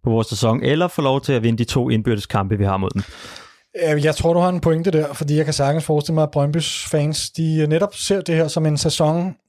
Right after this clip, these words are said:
Speaker 2: hvor der ikke er noget som helst at spille for. Hvad har de at miste? Altså, øh, ja, de kommer selvfølgelig også til ikke at komme på stadion de sidste par kampe,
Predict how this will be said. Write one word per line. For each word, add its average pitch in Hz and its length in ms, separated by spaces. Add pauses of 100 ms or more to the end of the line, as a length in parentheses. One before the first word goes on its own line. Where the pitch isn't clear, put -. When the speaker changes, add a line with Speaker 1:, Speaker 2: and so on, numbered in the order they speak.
Speaker 2:
hvor 160 300
der 143 180
ikke 170 120
er 175 40
noget 160 140
som 165 100
helst 147 120
at - 40
spille 226 260
for. 226 260 (260)
Hvad 175 100
har 170 160
de 160 100
at 156 60
miste? 160 340 (260)
Altså, 151 200
øh, 147 460
ja, 175 180
de 180 100 (200)
kommer 160 180
selvfølgelig 135 240
også 165 120
til 170 80
ikke 156 140
at 147 80
komme 147 200
på - 80
stadion 160 320
de - 100
sidste 147 180
par 156 80
kampe, 147 280